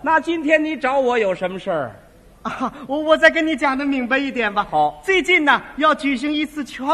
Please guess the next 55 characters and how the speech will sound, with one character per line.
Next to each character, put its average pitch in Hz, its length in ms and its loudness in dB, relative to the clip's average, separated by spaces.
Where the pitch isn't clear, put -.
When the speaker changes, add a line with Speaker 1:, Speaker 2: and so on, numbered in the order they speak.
Speaker 2:
国 330 180 -2
性 294 260 -4
的 262 140 2
赛 311 300 4
马 220 180 4
大 240 240 2
会， 294 200 -4
Speaker 1:
嗯。 180 180 -14
Speaker 2:
我 285 300 -2
呢， 320 100 0
想 302 400 -2
选 294 280 -4
几 247 200 -8
匹 269 180 -6
千 302 320 -6
里 285 140 -4
马 233 260 -2
去 247 220 -10
参 269 280 -4
加 262 200 0
比 214 260 -10
赛， 262 240 -2
可 277 140 -6
惜 320 320 -6
呀， 240 160 -6
跑 277 300 -2
遍 320 200 -6
了 302 100 -4
全 302 420 -6
国 320 160 -6
各 330 280 -6
地 330 200 -2
呀， 285 140 -2
一 330 240 -4
匹 359 280 -4
理 302 220 -2
想 294 200 -4
的 262 100 -4
都 294 160 -6
没 269 160 -2
有 262 160 -2
找 196 260 -4
到。 220 240 0
Speaker 1:
哟。 147 160 -12
Speaker 2:
他 359 140 6
们 349 160 0
建 370 240 -2
议 320 80 -2
我 277 160 -4
来 311 160 -2
找 302 260 -2
你 277 220 -2
来 240 140 -4
了， 262 120 -4
您 349 200 0